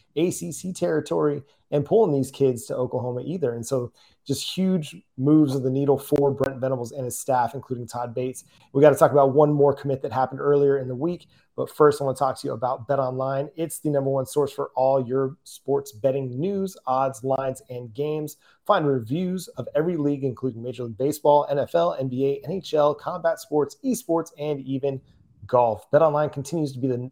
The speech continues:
top online resource for all your sports wagering information,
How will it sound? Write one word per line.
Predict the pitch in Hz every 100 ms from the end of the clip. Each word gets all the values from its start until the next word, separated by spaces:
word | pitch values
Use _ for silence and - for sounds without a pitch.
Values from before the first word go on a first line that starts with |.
| -
top | - 170 185
online | 156 160 156 151
resource | 147 147 151 143
for | 143
all | 135 143
your | 135
sports | - - 147 -
wagering | 139 135 135
information, | 135 - 117 147 147 160